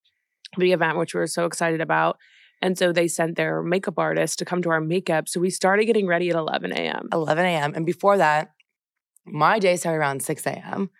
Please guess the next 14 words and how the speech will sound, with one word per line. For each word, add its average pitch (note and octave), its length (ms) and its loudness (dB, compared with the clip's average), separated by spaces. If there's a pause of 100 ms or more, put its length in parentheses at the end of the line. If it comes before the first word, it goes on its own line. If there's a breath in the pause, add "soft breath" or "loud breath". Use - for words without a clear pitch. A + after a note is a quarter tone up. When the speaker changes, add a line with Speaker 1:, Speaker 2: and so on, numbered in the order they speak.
(460 soft breath)
Speaker 2:
because F#3+ 240 0
I F3+ 80 4
was E3 100 -4
coming G3+ 320 0
in F3 140 -2
from E3 140 -2
New F3+ 140 0
Jersey, C#3+ 680 -2 (140)
up D3+ 140 2
Speaker 1:
Yeah. F3+ 100 2
Speaker 2:
early E3+ 180 2
with F3+ 140 -4
the F#3 100 -6
kids. C#3 460 -2